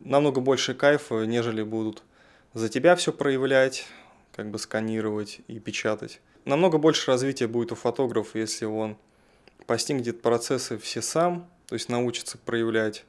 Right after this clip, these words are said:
печатать, сканировать, обрабатывать пленку, печатать фотографии, то есть маскировать и все такое.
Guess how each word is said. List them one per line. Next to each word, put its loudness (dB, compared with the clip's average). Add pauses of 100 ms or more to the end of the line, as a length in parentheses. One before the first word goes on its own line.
(800)
печатать, 0 (180)
сканировать, -2
обрабатывать 0
пленку, -8 (800)
печатать 0
фотографии, 2
то -8
есть -8
маскировать -4
и -10
все -10
такое. -6